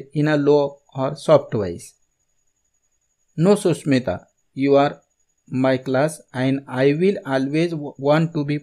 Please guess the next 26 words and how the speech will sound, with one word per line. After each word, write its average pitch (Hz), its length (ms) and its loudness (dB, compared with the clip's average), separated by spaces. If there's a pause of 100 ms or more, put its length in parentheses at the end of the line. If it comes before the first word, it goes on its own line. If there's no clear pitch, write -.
proud 131 220 0
of 117 220 -6
you. 110 120 -10 (800)
Come 151 180 4
on 151 120 4 (600)
now, 143 320 4 (760)
let 170 200 4
us 139 200 2 (360)
go 160 120 4
back 131 240 2 (340)
to 160 100 2
our 135 240 4
studies. 147 460 0 (580)
Take 143 180 0
out 135 220 2
your 123 220 0
books." 120 340 -6 (640)
अशा 147 220 -2
पद्धतीने 143 680 -2 (520)
त्या 135 260 0 (560)
देसाई 139 360 2
मॅम 151 280 0
आणि 147 400 -2
स्टुडंटमधलं 143 720 -2
आपल्याला 135 420 -2 (140)
संभाषण, 131 640 -2